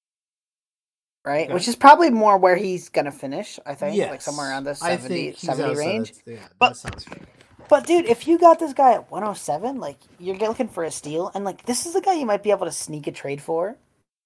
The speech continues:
Speaker 2: Mm-hmm.
Speaker 1: Like, could you offer, hmm, let me, let me try to f-, s-,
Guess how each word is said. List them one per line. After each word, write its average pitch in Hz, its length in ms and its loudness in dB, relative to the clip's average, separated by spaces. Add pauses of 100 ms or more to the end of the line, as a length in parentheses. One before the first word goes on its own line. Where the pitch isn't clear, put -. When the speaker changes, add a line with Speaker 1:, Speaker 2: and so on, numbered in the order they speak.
(540)
Speaker 2:
Mm-hmm. 151 200 0
Speaker 1:
Like, 143 400 -4
could 180 320 -2
you 196 200 -4
offer, 170 1160 4 (160)
hmm, 127 600 -12 (120)
let 156 120 -14
me, 151 100 -14 (100)
let 175 80 -8
me 175 160 -10
try 170 140 0
to 143 40 -4
f-, - 220 -18 (100)
s-, - 280 -18